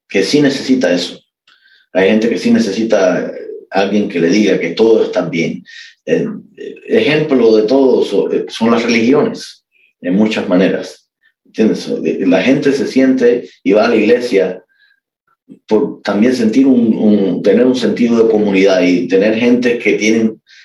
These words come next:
su misma creencia, eh, creencia o su mismo,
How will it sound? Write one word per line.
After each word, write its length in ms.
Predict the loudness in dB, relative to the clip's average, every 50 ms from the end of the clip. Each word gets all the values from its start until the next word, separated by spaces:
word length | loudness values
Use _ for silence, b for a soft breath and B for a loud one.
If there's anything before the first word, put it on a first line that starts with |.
| b b
su 200 | -6 -4 0 2
misma 340 | 2 2 2 2 0 -2 0
creencia, 800 | 0 2 2 2 2 2 0 0 -2 -4 -4 -4 -4 -6 -6 -4
eh, 340 | -4 -4 -4 -4 -6 -6 -2 0
creencia 640 | 2 2 2 2 0 0 -2 -4 -4 -4 -6 -8 b b b b b -4
o 160 | -2 0 0
su 220 | 0 0 -2 0
mismo, 760 | 2 2 2 2 0 0 0 2 2 2 0 0 -2 -4 -8